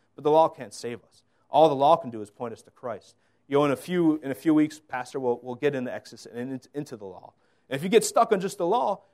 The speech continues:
you will never measure up. What should be written above the law and what is written above the law is we need Jesus.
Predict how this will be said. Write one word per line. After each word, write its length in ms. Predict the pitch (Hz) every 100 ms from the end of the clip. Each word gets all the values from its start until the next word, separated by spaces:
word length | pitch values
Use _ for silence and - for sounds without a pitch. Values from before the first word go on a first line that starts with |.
| _
you 80 | 175
will 120 | 208
never 240 | 220 262 175
measure 360 | 127 110 98
up. 120 | 82 _ _ _ _ _ _ _ _ _ _ _ _ _
What 160 | 156
should 140 | - 180
be 100 | 170
written 200 | 220 202
above 220 | 175 160
the 80 | 147
law 160 | 147
and 80 | 131
what 120 | 143
is 160 | 208 139
written 160 | 151
above 240 | 113 110 107
the 80 | 107
law 300 | 101 101 - _
is 120 | 131 120
we 160 | 139
need 200 | 156 131
Jesus. 480 | 117 120 98 _ -